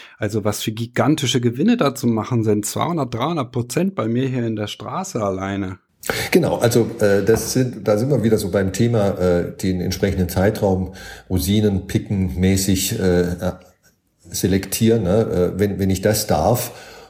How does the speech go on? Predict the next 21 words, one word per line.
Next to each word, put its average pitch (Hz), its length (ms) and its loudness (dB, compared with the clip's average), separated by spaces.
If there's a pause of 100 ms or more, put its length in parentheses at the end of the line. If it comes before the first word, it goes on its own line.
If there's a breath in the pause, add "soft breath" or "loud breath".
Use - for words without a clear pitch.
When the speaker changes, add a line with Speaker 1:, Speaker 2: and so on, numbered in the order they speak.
(240 loud breath)
Speaker 2:
Und, 95 460 -2
äh, 90 280 4
für, 90 400 2
für 90 420 0
Wohnimmobilien, 101 680 0
deutsche 95 380 2
Wohnimmobilien 98 800 0
ist 95 260 -2
das - 420 0
dann, 90 680 -2
ja, 92 260 2
wie 95 80 0
du 95 140 0
sagst, 90 340 0
die 95 60 0
letzten 87 320 0
zehn 98 280 2
oder 87 200 0
sogar 82 360 -2
zwölf 98 320 2
Jahre. 90 560 0